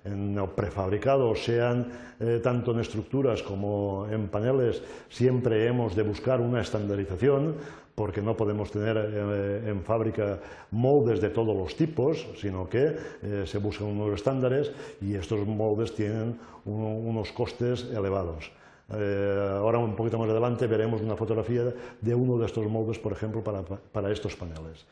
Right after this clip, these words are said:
Pues bien, digo que las alchu-, las anchuras suelen ser dos, dos cuarenta y dos cincuenta. Dentro de esta gama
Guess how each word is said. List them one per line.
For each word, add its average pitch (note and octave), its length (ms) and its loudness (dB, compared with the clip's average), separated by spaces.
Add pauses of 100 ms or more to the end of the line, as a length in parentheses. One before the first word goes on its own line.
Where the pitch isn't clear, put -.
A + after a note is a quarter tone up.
(320)
Pues G#2+ 140 -2
bien, A#2+ 200 4
digo D#3+ 220 4
que C#3 80 2
las A2 160 2
alchu-, A#2+ 420 0
las A#2 220 2
anchuras C#3 500 2 (280)
suelen A#2+ 300 2
ser B2 280 2
dos, D3+ 320 6 (220)
dos C3+ 220 2
cuarenta B2+ 520 2
y A#2+ 60 2
dos G2+ 180 0
cincuenta. F2+ 540 -6 (340)
Dentro B2+ 320 4
de B2+ 80 4
esta B2+ 180 0
gama D#3 420 2